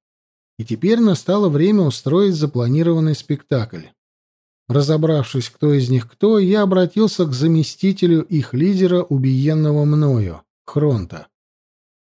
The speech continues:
«Уважаемый Дарт де Тор, надеюсь, вы нас узнали, и представляться не имеет смысла». «Как вы освободились? Что вам надо?» задал глупый вопрос Дарт.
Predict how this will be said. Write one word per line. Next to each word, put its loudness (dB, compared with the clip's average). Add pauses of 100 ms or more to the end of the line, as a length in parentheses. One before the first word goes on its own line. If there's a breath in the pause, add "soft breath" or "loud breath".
(240)
«Уважаемый 0
Дарт 2
де 2
Тор, -2 (340)
надеюсь, 2
вы 0
нас -2
узнали, 2
и 2
представляться 0
не 2
имеет 2
смысла». -4 (640)
«Как -4
вы -2
освободились? -4 (240)
Что -4
вам 2
надо?» -2 (360)
задал 0
глупый 2
вопрос 2
Дарт. -4